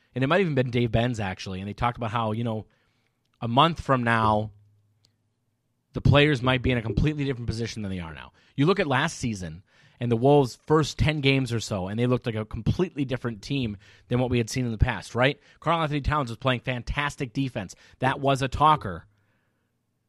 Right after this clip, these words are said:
Now, you look at the end of the season, is that the same conversation that we were having? It's not. It's a different conversation completely that you're having at the end of the season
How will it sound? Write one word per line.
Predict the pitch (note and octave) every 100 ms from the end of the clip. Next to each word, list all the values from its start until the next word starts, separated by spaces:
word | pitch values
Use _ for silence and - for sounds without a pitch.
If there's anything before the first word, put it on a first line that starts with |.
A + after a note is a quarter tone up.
| _
Now, | A#2
you | A#2
look | A#2 D3 D#3+
at | -
the | C3+
end | D3+ F3+ E3+
of |
the | D3+
season, | - G#3+ G#3 D3 A#2 A#2 _ -
is | G#2+
that | C#3+
the | -
same | E3 C#3+
conversation | C#3+ D3 C#3 A#2+ C#3 - C#3
that | A#2+
we | B2+
were | A#2+ G#2+
having? | F3 F3+ A#2 G2+
It's | A#2 C#3
not. | D#3 F#3+ F#2
It's | A#2+
a | B2
different | A2 F#3+ G3 E3+
conversation | D#3+ D3+ D3 - F3 D3+ B2+ - _ -
completely | D3+ B2+ F#3 C4 D3 G#2 F2+ - _
that | C#3 C#3
you're | C3+
having | D#3 F#3 D3
at | B2
the | B2 -
end | D#3+
of | F#3+
the | F#3+
season | - A#3 G3 C3 A#2